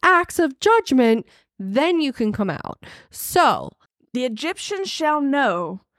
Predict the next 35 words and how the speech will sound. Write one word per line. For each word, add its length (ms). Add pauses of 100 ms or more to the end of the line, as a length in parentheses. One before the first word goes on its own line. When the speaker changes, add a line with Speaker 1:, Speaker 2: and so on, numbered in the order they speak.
(420)
Speaker 2:
that 240
I 220
am 200
the 120
Lord 460
when 180
I 100
stretch 480
out 120
my 140
hand 300
against 360
Egypt 380 (320)
and 160
bring 280
out 180
the 80
people 260
of 100
Israel 480
from 260
among 340
them." 180 (240)
Speaker 1:
And 160
let's 400
just 220
keep 180
in 160
mind 360
here. 480 (500)
Yes, 580
it 100
is. 500 (140)
It 140
is. 460